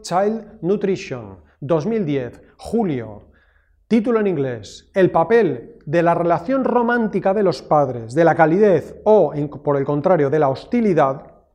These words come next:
en la alimentación del niño, en los comportamientos alimentarios del niño. Es decir, hay investigadores tan inteligentes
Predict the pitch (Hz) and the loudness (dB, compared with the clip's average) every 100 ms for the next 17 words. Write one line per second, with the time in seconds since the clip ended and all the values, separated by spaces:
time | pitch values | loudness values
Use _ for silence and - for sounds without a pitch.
0 | _ _ _ _ _ _ _ _ _ - | _ _ _ _ _ _ _ _ _ -2
1 | 202 233 240 247 233 196 240 233 208 202 | 4 6 6 4 2 2 0 0 0 -2
2 | 147 104 - _ _ _ _ _ _ - | -4 -10 -20 _ _ _ _ _ _ -2
3 | 233 254 226 - 196 170 180 170 175 214 | 0 2 0 0 -2 2 0 2 -2 -2
4 | 208 208 190 175 190 190 175 156 120 107 | -2 -2 -2 -2 -2 -2 -2 -4 -8 -12
5 | 104 - 147 139 147 123 139 208 165 - | -18 -16 -12 -8 -8 -6 -4 -4 -6 -6
6 | 165 147 147 135 - 151 143 135 139 _ | -6 -4 -4 -6 -6 -6 -4 -10 -14 _
7 | _ _ _ 220 208 196 233 202 202 180 | _ _ _ -2 -2 0 -4 -2 -2 -2
8 | 160 190 - | -4 -8 -12